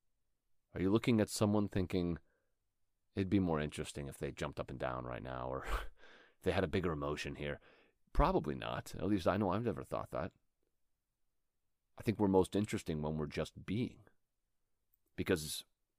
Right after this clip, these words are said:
when we are relaxed and in a place of existence, there's something inherently interesting about that, right? You can see a lot from people by how they carry themselves, by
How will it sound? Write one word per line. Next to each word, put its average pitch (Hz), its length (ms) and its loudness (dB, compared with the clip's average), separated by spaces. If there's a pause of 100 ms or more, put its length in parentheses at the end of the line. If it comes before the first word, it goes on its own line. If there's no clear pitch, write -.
(480)
when 95 400 4
we 95 120 6
are 76 320 4
relaxed 71 1000 -4 (120)
and 71 160 -6
in 73 100 -4
a 71 60 -4
place 71 460 -6
of 67 340 -10 (1000)
existence, 76 920 -4 (1800)
there's 101 140 0
something 123 260 2
inherently 107 460 2
interesting 110 360 -6
about 50 260 -10
that, - 180 -8
right? 82 260 -6 (520)
You 110 120 -2
can 113 160 2
see 120 560 2
a - 60 0
lot 85 680 2 (540)
from 98 380 2
people - 280 -10
by 64 160 -4
how - 120 -4
they 73 100 -2
carry 87 360 0
themselves, - 560 -10
by 58 260 -4